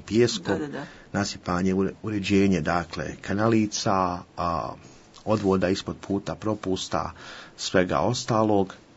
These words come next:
Speaker 1: A, sljedeći bi korak na to samo bi da se asfaltira još. Mi svakako ne bi to asfaltirali,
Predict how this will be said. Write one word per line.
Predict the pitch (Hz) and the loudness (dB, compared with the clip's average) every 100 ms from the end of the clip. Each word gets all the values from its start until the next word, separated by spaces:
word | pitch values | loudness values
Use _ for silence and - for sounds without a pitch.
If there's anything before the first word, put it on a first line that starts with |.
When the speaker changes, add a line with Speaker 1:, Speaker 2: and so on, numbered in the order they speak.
| - - | -20 -6
Speaker 1:
A, | 90 90 82 65 80 - | -2 0 -2 -4 -6 -8
sljedeći | - 104 95 - | -4 0 0 0
bi | 90 | -2
korak | - 90 80 - - | 2 4 2 -2 -8
na | 87 - | -8 -4
to | 101 | -4
samo | 87 98 90 | -2 -2 -2
bi | 95 | 0
da | 92 | 0
se | - | -2
asfaltira | 92 90 85 - - - | -2 -2 -4 -8 -16 -16
još. | - - - - - | -14 -16 -18 -20 -14
Mi | 98 104 95 | -4 0 0
svakako | - 110 - - - | 0 0 0 -6 -8
ne | 92 87 | -8 -8
bi | |
to | - - | -10 -10
asfaltirali, | - - - - 95 101 98 95 | -10 -10 -12 -6 -2 0 0 -2